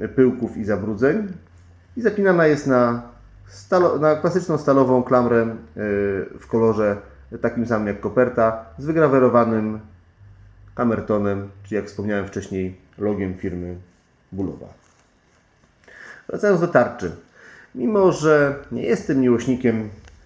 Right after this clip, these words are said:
rozwiązań typu skeleton, to jednak tę tarczę uznaję za bardzo mocny punkt testowanego czasomierza.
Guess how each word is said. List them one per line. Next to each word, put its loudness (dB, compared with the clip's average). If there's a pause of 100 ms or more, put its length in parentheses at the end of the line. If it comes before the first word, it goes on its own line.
(240)
rozwiązań 2
typu -2
skeleton, 2
to -2
jednak -2 (240)
tę 2
tarczę 2
uznaję 2
za 2
bardzo 4
mocny 4
punkt 0
testowanego -2
czasomierza. -8